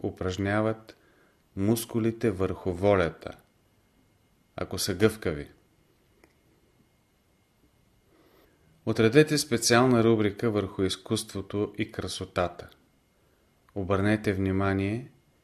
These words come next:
какво влияние упражняват красивите форми. Може да се пише върху скулптурата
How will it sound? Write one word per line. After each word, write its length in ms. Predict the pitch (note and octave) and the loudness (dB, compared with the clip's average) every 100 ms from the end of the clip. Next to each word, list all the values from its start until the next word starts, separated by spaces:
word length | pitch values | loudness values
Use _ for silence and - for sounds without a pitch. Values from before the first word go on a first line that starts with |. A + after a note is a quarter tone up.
| _ - | _ -12
какво 320 | G2 G#2+ G#2+ | -6 0 2
влияние 520 | G#2 G2+ G#2 G#2+ A2 | 2 0 2 2 2
упражняват 720 | G#2 G#2 F#2+ F#2+ G2+ G#2 G#2 | 0 -2 -2 0 0 0 -2
красивите 600 | - F#2 - A#2 G2 - F2 | -4 -4 0 2 2 -2 -6
форми. 460 | E2+ D#2 D2+ D2+ _ _ _ _ _ _ _ _ _ _ _ _ _ _ _ - | -4 -4 -6 -14 _ _ _ _ _ _ _ _ _ _ _ _ _ _ _ -6
Може 360 | G2+ G2 G2 E2 | -2 -2 -2 -4
да 120 | F#2 | -4
се 280 | - G2 - | -4 -8 -6
пише 340 | G2 - G2+ | -4 -2 -4
върху 500 | F2+ F#2+ F#2 - F#2 | -2 -6 -6 -10 -10
скулптурата 1080 | - - - F2 - G#2+ G#2 G2+ G#2+ G2+ | -10 -12 -8 -8 -4 -2 -2 -2 -4 -4